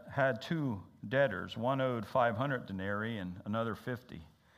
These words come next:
And when they could not pay, he canceled the debt of both. "Now, which of them will love him more?"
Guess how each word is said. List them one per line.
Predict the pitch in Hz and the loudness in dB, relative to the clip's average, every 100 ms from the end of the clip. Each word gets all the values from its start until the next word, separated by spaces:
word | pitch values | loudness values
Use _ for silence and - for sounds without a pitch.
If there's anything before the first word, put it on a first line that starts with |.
| - - _ _ _ _ _ _ | -20 -20 _ _ _ _ _ _
And | 110 110 | -2 2
when | 147 | 2
they | 139 | 2
could | 156 165 | 2 6
not | 160 123 | 6 6
pay, | 170 175 123 | 4 6 4
he | 120 | 2
canceled | 120 139 135 120 101 | 0 0 0 -2 -6
the | |
debt | 104 131 123 | -2 2 2
of | 98 | 0
both. | 131 127 80 82 - - - _ _ _ _ _ _ _ | 0 0 0 -8 -16 -20 -20 _ _ _ _ _ _ _
"Now, | 117 127 | 2 4
which | 165 175 | 4 2
of | 135 110 | 0 2
them | 117 117 | 2 2
will | 110 | 2
love | 120 127 | 2 2
him | 127 117 | 0 2
more?" | 113 127 104 - | 2 0 -2 -6